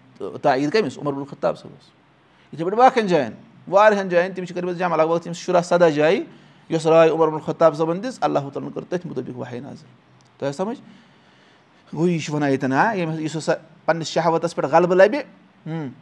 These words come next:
سُے ہسا چھُ سُہ، ییٚمِس نِش شیطان کیٛاہ، ییٚمہِ سٕنٛدِس سایہِ نِش شیطان کھوژان چھُ۔ وقال علی ابن عبد العزیز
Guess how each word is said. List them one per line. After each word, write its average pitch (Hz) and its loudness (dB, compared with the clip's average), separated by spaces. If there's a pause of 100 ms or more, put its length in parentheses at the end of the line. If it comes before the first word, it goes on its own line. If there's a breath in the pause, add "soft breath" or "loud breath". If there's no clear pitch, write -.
(260)
سُے 170 -2
ہسا 151 -4
چھُ 139 -10
سُہ، 214 0 (380)
ییٚمِس 135 -8
نِش 139 -12
شیطان 131 -4
کیٛاہ، 147 -6
ییٚمہِ 127 -8
سٕنٛدِس 131 -12
سایہِ 156 0
نِش 139 -12
شیطان 123 -14
کھوژان - -20 (100)
چھُ۔ - -20
وقال 269 6
علی 233 2
ابن 202 -6 (100)
عبد 170 -6
العزیز 156 -4